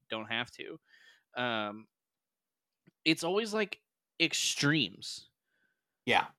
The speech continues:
Speaker 1: Like, one is amazing, and the other is, like, the literal worst possible outcome, and it's like,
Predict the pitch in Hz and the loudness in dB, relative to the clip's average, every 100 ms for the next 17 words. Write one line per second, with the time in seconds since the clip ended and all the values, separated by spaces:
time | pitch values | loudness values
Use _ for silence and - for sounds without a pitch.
0 | _ - 131 135 135 151 156 156 143 135 | _ 2 2 2 4 8 8 8 10 10
1 | 131 120 - - 131 127 131 135 123 120 | 10 6 2 6 6 8 8 8 6 2
2 | 113 110 123 127 135 135 131 - 127 - | 2 0 0 0 2 2 2 2 -2 -2
3 | - 151 135 131 139 143 131 120 120 - | -4 -4 0 2 2 2 4 8 8 8
4 | - 110 - 110 104 123 - - 107 107 | 4 4 4 2 6 6 4 0 -2 -2
5 | 107 - | -6 -12